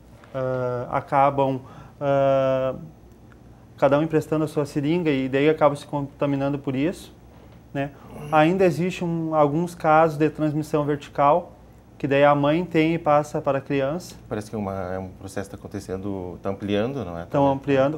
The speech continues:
Speaker 1: com
Speaker 2: Aham.
Speaker 1: certeza. Tem uma meta da, da oms de, da Organização Mundial de Saúde de dois mil e quinze zerar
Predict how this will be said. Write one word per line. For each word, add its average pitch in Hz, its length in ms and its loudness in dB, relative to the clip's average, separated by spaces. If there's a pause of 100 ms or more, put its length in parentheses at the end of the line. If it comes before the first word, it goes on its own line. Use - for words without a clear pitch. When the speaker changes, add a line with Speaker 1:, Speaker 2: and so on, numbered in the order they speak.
Speaker 1:
com - 80 -6
Speaker 2:
Aham. 143 80 0
Speaker 1:
certeza. 156 480 2 (340)
Tem 156 160 6
uma 170 220 4
meta 160 400 2
da, 147 640 6
da 147 180 6
oms 151 480 0 (260)
de, 139 540 0 (640)
da 139 300 4
Organização 143 580 -2
Mundial 143 320 0
de 135 100 -10
Saúde 147 540 -2
de 147 120 0
dois 156 280 4
mil 160 240 2
e - 20 -4
quinze 156 400 -2
zerar 147 540 4